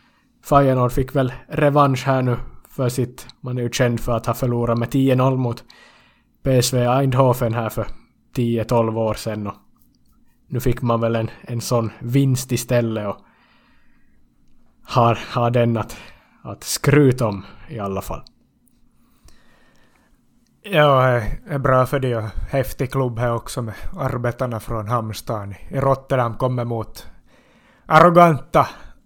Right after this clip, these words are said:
Speaker 2: Ajax som ska spela fin fotboll och tro de är nog helt enkelt. Och här det är ju precis det de gjorde här i matchen. Det var ju inte som bara försvarsspelet när de inte hade boll som var det bedrövliga, utan många av de här målen kom ju som,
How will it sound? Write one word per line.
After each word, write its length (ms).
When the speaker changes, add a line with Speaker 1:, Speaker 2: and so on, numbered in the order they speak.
Speaker 2:
Ajax 500
som 160
ska 160
spela 300
fin 280
fotboll 600
och 80
tro 380
de 160
är 100
nog 200
helt 320
enkelt. 520
Och 60
här 300
det 60
är 20
ju 80
precis 420
det 100
de 80
gjorde 260
här 160
i 40
matchen. 280
Det 60
var 80
ju 60
inte 140
som 140
bara 200
försvarsspelet 1000
när 160
de 100
inte 340
hade 120
boll 220
som 220
var 200
det 80
bedrövliga, 600
utan 360
många 300
av 80
de 60
här 80
målen 320
kom 260
ju 80
som, 280